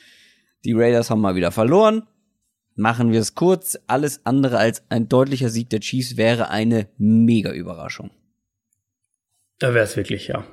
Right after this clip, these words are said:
Speaker 2: Ähm, fängt ja, kann man ja sogar auch mit dem, mit der anderen Seite des Balls quasi argumentieren. Die, die Chiefs haben defensiv ihre Stärken im Pass Rush mit Dee Ford, mit, äh, Justin Houston, mit Chris Jones. Derek Carr gegen Pressure ist immer noch ein Riesenproblem.
Speaker 1: Moment,
Speaker 2: Die,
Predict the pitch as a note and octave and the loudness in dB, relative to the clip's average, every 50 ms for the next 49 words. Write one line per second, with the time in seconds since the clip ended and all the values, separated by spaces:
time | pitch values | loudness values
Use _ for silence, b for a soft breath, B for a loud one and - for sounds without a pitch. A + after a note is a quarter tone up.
0 | - - - C3 A#2 A#2 A2+ A2+ A2 A2+ G#2+ G#2 - - - - G#3 - - - | -14 -8 -6 -4 -2 -2 -2 -2 -4 -4 -4 -6 -8 -10 -12 -12 -12 -14 -6 -2
1 | - B2+ B2+ A#2+ - B2 A#2+ A#2+ A#2 - B2+ C3 C3 B2 A2+ B2 A#2 B2+ A#2+ A2+ | 0 0 0 2 2 2 2 2 2 0 0 0 2 0 0 0 2 2 2 2
2 | A#2 A#2 A2 - - - - - B2 A#2+ A#2+ A#2 A2+ - - - - - - B2 | 0 -2 -4 -4 -6 -8 -4 -2 -2 -2 -2 -4 -6 -8 -12 -10 -8 -4 -4 -2
3 | C#3 C3+ D3 D3+ C3+ D3 C3+ C3+ B2 C3+ - - C3 B2+ C#3 C#3 - - - C#3 | 0 0 0 0 2 0 0 0 -2 -6 -4 -2 -2 0 0 -2 -4 -4 -2 -2
4 | C3 C3 C#3 C3+ C3 C3 C3 C3 A#2 G#2+ C3+ C3+ C3 C3 B2+ B2 A#2 A2 B2 A#2 | 0 0 0 0 2 0 0 -2 -2 -2 0 0 0 2 0 0 -2 -2 -4 -6
5 | - - - C#3+ C#3+ C3+ C#3 - - B B B B B B B - C#3 C#3 D3+ | -6 -4 -2 0 0 -2 -4 -8 -18 B B B B B B B -2 0 0 2
6 | C#3+ C3+ D3+ C#3+ C#3 D3 C3+ C#3 C3+ B2 C3 C3+ C3 A#2 C3+ C3+ C3 B2+ - - | 2 2 2 0 2 0 0 0 0 0 0 0 0 0 0 0 0 0 -2 -4
7 | A#2 - C3 C3 C3+ - - C3 B2 - C3 B2 - - C3 - - - C3+ C3+ | -2 0 0 0 0 0 -2 -2 -2 -2 -4 -6 -4 -6 -8 -6 -2 0 2 2
8 | C3+ C3 B2 B2+ B2 A#2+ - - - B2+ C3 - - C#3 - - B2+ B2 C3+ C#3+ | 2 2 0 -2 -4 -6 -6 -8 -8 -8 -6 -4 -4 -6 -4 -4 -4 -2 -2 -2
9 | C#3 - C#3 B2 - - C3+ A#2+ - - - C3 B2+ C3+ C3+ C3 - - - B | -2 -2 -4 -4 -4 -6 -8 -8 -6 -2 0 2 2 4 2 0 -2 -4 -14 B
10 | B B B B B B B B B B B _ _ _ - - C#3 C#3 C#3 C3+ | B B B B B B B B B B B _ _ _ -4 0 0 0 0 0
11 | - C#3 C#3 C#3+ D3 C3+ C3+ B2 B2 A#2 - C#3 C#3+ C#3 - D3+ C#3+ C3 C3 - | -2 -2 0 0 0 0 0 -2 -4 -4 -2 -2 -2 0 0 -2 -2 -2 -4 -6
12 | - - D#3+ E3 D#3 D3 C#3 - C#3+ C#3+ C#3 C3 B2+ A2 C3 D#3 F3 F#3 F#3 D#3+ | -4 0 0 2 2 2 0 -2 -2 -2 -2 -2 -2 -2 0 0 2 2 2 0
13 | D3 D#3 D#3 D#3+ D#3 - - C#3+ D3 D#3 D#3 D#3 - A#2 A2+ B2 B2 A#2+ - | 0 0 -2 -2 -4 -6 -6 -4 -2 0 2 2 2 4 4 4 2 2 0